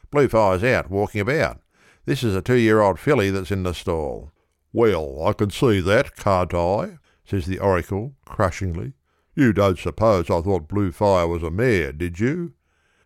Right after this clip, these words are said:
And he moves off hurriedly. "Look here, you chaps,"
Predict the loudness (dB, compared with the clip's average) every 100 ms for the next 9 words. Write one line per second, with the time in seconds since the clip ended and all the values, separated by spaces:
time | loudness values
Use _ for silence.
0 | _ -6 -4 2 2 2 0 -2 -4 -20
1 | -6 -2 0 -2 -6 -12 -14 -18 _ _
2 | _ _ _ _ _ _ _ _ -2 0
3 | 2 2 2 -2 -4 0 0 -2 -4 -2
4 | -2 -4 -20